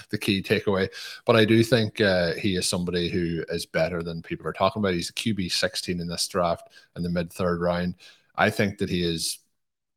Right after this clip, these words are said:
somebody who's viable in twenty twenty-two, specifically with the wide receivers that you have mentioned there in Tyreek Hill and Waddle, who both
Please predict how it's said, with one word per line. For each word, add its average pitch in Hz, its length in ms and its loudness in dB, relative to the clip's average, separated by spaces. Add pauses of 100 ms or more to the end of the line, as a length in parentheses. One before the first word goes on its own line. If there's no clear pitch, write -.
(240)
somebody 87 360 0
who's 85 200 0
viable 85 580 0 (160)
in 87 160 -2
twenty 87 260 -2
twenty-two, 87 440 -2
specifically 98 680 0
with 90 220 -2
the 98 80 -2
wide 85 200 2
receivers 85 480 -2
that 82 160 -8
you 85 100 -2
have 82 120 -8
mentioned 85 340 -4
there 87 180 -2
in 87 100 -6
Tyreek 85 420 -4
Hill 82 320 -2 (460)
and 90 300 2
Waddle, 87 540 0
who - 140 0
both 101 600 -2